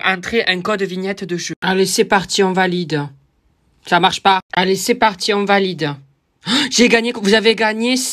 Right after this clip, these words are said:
vingt M, c'est quoi ça ? J'ai gagné quoi, ça ? Ah, c'est de l'argent Monopoly, euh. Mais c'est de la merde. Moi, je veux de la moula, hein. Je veux pas gagner des, des vingt dollars Monopoly, là. Et là, j'ai gagné cent, euh, qu'est-ce que, je suis sûr que je gagne plein d'argent en Monopoly. Je vais pouvoir m'acheter quoi avec, hein ? Le single de Weshden, c'est tout.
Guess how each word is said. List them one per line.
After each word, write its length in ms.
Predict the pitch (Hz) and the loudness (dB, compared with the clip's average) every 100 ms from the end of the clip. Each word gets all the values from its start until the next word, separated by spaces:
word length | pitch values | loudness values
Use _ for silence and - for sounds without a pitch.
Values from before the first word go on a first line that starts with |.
| - | -8
vingt 640 | 185 202 247 247 240 233 226 | -4 0 2 2 0 0 -2
M, 200 | 233 226 | -2 -2
c'est 140 | 247 | 0
quoi 180 | - 277 | 2 0
ça ? 280 | 269 262 - _ _ _ | 2 0 -2 _ _ _
J'ai 120 | 180 | -4
gagné 240 | 214 214 214 | -2 -2 0
quoi, 200 | 277 285 | 2 2
ça ? 280 | 240 233 254 _ _ _ _ _ | 2 -2 -4 _ _ _ _ _
Ah, 100 | 165 | -4
c'est 160 | 151 139 | -4 0
de 80 | 135 | 0
l'argent 320 | 139 135 139 | 0 0 0
Monopoly, 840 | 139 139 135 160 151 151 165 160 | 0 0 -2 -2 -2 -2 -4 -2
euh. 180 | 135 117 - _ - | -2 -4 -10 _ -12
Mais 80 | 135 | -8
c'est 100 | 123 | -2
de 80 | 151 | 2
la 100 | 180 | 4
merde. 460 | 262 196 156 143 139 _ - | 2 0 -2 -2 -6 _ -6
Moi, 140 | 147 | -2
je 80 | 139 | -2
veux 100 | 151 | 0
de 80 | 160 | 2
la 80 | 156 | 4
moula, 440 | 156 208 262 240 | 4 4 4 2
hein. 60 | 180 | -2
Je 60 | |
veux 100 | 160 | -2
pas 120 | 139 147 | 0 2
gagner 320 | 147 156 180 | 2 0 0
des, 260 | 156 147 | 0 -2
des 140 | 135 147 | -2 -2
vingt 180 | 151 151 | 0 0
dollars 320 | 156 147 139 | 2 2 0
Monopoly, 460 | 147 131 180 240 247 | -2 -2 2 2 2
là. 140 | 135 - - | -2 -8 -4
Et 100 | 165 | 2
là, 140 | 190 202 | 2 2
j'ai 160 | 202 | 0
gagné 320 | 185 185 185 | 0 0 -2
cent, 380 | 180 220 196 185 | -4 -2 -2 -2
euh, 180 | 156 151 | -2 -2
qu'est-ce 200 | 143 180 | -2 0
que, 80 | 208 | 0
je 200 | 180 - | 0 -2
suis 160 | - 190 | -6 -4
sûr 180 | 294 | -2
que 60 | 285 | 0
je 40 | |
gagne 240 | - 240 180 | 0 0 0
plein 180 | 254 277 | -2 2
d'argent 440 | 277 226 254 247 | 0 2 2 2
en 40 | |
Monopoly. 580 | 240 233 226 226 233 277 | 4 2 2 2 2 -2
Je 80 | 220 | -6
vais 40 | 196 | -6
pouvoir 220 | 214 220 | -2 0
m'acheter 300 | 220 - 214 | 0 -2 -4
quoi 200 | 208 185 | 0 0
avec, 280 | 160 156 147 | -2 -6 -8
hein ? 80 | |
Le 80 | 139 | -8
single 360 | 156 190 185 190 | -8 -2 0 2
de 60 | |
Weshden, 440 | 196 202 180 226 226 | 2 2 2 0 0
c'est 160 | 185 | -4
tout. 280 | 180 226 254 | -6 -8 -10